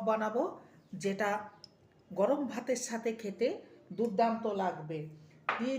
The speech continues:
দিলাম মাছের মধ্যে লবণ, আর দিয়ে দেবো হলুদ গুঁড়ো। মাছটাকে ভালো করে মাখিয়ে নেব। যে কোনো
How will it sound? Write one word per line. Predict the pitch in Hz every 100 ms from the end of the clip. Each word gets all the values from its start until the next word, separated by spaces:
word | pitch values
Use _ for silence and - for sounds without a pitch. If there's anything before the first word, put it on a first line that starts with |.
| 262
দিলাম | 277 285 240
মাছের | 220 - 233 233
মধ্যে | 226 226 311 440 - - _ 196
লবণ, | 185 190 214 - - - _ _ 202
আর | 202
দিয়ে | 220 220
দেবো | 220 359 254
হলুদ | 175 175 170 151
গুঁড়ো। | 151 147 - - - - _ _ - _ _ _
মাছটাকে | 202 196 226 226 247 190
ভালো | 190 190
করে | 202 277 - - - - - 214
মাখিয়ে | 220 220 220 180
নেব। | 160 151 139 - _ _ _ _ _ - - _ _ _ _ _ _ - - _ _ - - _ _ _ -
যে | 196 233
কোনো | 262